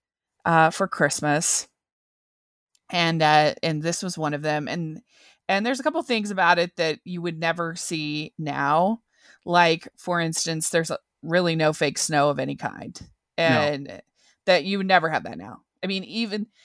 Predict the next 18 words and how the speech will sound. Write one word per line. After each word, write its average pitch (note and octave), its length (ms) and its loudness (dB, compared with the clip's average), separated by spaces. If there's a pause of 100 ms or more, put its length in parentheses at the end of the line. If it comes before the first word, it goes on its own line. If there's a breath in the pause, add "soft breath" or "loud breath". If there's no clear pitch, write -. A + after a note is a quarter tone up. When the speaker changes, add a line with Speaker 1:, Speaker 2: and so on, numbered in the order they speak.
(120)
Speaker 1:
this C4 140 -2
was B3+ 160 0
on G3 120 4
Lifetime, F#3 640 0
but E3 120 -6
they F3 100 -4
had G#3 260 2
a F#3+ 40 -2
movie F#3+ 460 -4
in, F3 280 -4
um, D#3 340 -2 (640 loud breath)
Southern, A3+ 640 2
uh, F3+ 520 6 (220)
in G3 180 0
Southern G#3+ 640 0 (100)
California F3 1120 4 (100)
in, E3 260 -2
um, D#3 420 -2